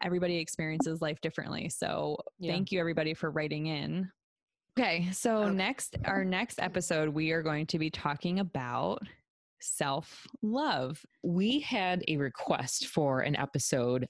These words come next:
Speaker 2: on the topic of self-love, and I will read that request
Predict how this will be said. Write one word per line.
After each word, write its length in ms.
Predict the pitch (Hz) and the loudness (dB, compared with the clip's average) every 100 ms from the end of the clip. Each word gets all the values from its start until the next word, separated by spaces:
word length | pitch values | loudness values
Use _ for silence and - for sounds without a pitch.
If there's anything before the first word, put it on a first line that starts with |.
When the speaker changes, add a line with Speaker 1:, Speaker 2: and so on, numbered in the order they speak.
| - | 0
Speaker 2:
on 240 | 135 135 | 2 2
the 80 | 147 | 2
topic 420 | - 120 - 131 | 2 0 0 0
of 240 | - 127 135 | 0 0 0
self-love, 800 | - 120 139 202 226 - 208 - - - - - - | 0 0 0 0 2 0 -4 -12 -18 -14 -14 -14 -2
and 400 | 160 151 147 143 - | 0 2 2 2 2
I 160 | 160 175 | 2 4
will 200 | 170 151 | 4 4
read 320 | 165 226 208 | 2 2 2
that 140 | 180 - | 2 0
request 680 | 160 - 135 131 - - | -4 -2 -2 0 -4 -8